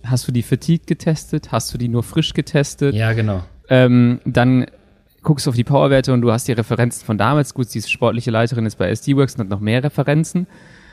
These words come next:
Speaker 1: aber
Speaker 2: Mhm.
Speaker 1: trotzdem, ähm, würde ich sagen, ist es sehr, sehr gefährlich, sich daran zu orientieren. Auch die Art und Weise, wie Frauenrennen gefahren werden jetzt, wie sich das auch
Speaker 2: Mhm.
Speaker 1: seit zwanzig einundzwanzig schon verändert hat.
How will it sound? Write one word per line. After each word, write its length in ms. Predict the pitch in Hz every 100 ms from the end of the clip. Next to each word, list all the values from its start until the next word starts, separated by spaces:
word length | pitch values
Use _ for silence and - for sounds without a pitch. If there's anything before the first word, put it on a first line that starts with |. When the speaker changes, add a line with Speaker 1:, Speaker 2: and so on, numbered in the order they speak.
| _ -
Speaker 1:
aber 480 | 117 151 131 151 - -
Speaker 2:
Mhm. 280 | 90 87 104 -
Speaker 1:
trotzdem, 800 | - 139 - - 123 120 160 214 _ _ _ _ - _ _ _ _ 120
ähm, 680 | 120 120 120 123 123 127 - _
würde 240 | 120 127 143
ich 100 | 135
sagen, 380 | 131 135 139 -
ist 180 | -
es 160 | 131 -
sehr, 160 | 139 151
sehr 100 | 147
gefährlich, 420 | 135 - 135 135
sich 160 | - -
daran 300 | 123 139 131
zu 120 | 131
orientieren. 460 | 120 120 - 135 117 - - -
Auch 140 | 131
die 180 | 143 -
Art 180 | 143 143
und 120 | 117
Weise, 360 | 123 160 123 113
wie 100 | 110
Frauenrennen 560 | - 131 139 113 110
gefahren 500 | 101 - 120 135 104
werden 320 | 87 95 95 98
jetzt, 360 | 95 - - _ _
wie 180 | - 110
sich 160 | 117 131
das 160 | 120
auch 300 | - 170 190
Speaker 2:
Mhm. 300 | 98 90 107
Speaker 1:
seit 180 | 120 -
zwanzig 340 | 143 127 -
einundzwanzig 500 | 135 175 160 143 127
schon 120 | - 120
verändert 480 | - 156 160 113
hat. 180 | 107 -